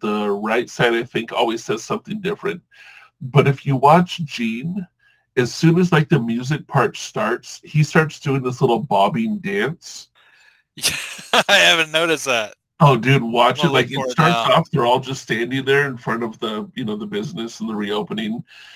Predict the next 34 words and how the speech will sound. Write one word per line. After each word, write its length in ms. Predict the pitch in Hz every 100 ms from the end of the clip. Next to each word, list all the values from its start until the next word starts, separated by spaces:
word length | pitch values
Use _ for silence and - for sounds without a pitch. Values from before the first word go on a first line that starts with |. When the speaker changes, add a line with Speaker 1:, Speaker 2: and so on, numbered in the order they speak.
| - - -
Speaker 1:
And 160 | 127 131
then 200 | 127 127
all 160 | 123
of 60 | 123
a 40 |
sudden, 260 | 135 - -
he 80 | 135
just 160 | 131 -
starts, 260 | 131 -
like, 200 | 113 107 - _ -
bobbing. 460 | 160 104 90 82 - _ _ _ _
Just 220 | 117 117
doot, 240 | - 214 - - _ _
doot, 260 | 156 151 - _ _ -
doot. 180 | 160 -
And, 180 | 151 -
and 300 | 143 135 127 - _
what's 340 | - 143 151 -
funny 500 | - 123 151 190 208 _ -
is 160 | 143 127
that 120 | 135
I'll 140 | 147
do 220 | 135 147
that 200 | 147 123 120
dance 360 | 117 117 -
now 260 | - - -
because, 460 | 135 - 147 143 127
because 360 | 135 123 165
I've 160 | 175 147
seen 240 | - 160 147
it 100 | 117
so 160 | -
many 180 | 127 123
times. 500 | 135 110 110 135 165